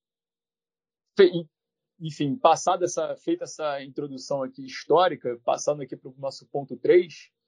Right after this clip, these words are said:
especificamente sobre essa reforma, o que essa reforma faz, basicamente? Ah, essa reforma muda mais ou menos quarenta por cento dos artigos da lei,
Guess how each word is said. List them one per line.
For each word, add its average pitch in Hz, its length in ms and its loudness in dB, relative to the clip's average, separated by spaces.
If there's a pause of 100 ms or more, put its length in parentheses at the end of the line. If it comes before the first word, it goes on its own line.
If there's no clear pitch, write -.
(480)
especificamente 147 800 0
sobre 135 220 -4
essa 135 180 -6
reforma, 135 720 -2 (360)
o 139 80 -14
que 165 140 -2
essa 214 200 2
reforma 165 440 0
faz, 120 520 -6
basicamente? 127 840 -6 (840)
Ah, 147 640 2 (220)
essa 151 200 -2
reforma 202 460 0
muda 180 320 -2
mais 165 260 -4
ou 170 80 -4
menos 165 300 -8
quarenta 185 560 0
por - 220 -20
cento 151 500 -12
dos 131 180 -8
artigos 139 520 0
da 135 100 4
lei, 135 280 -2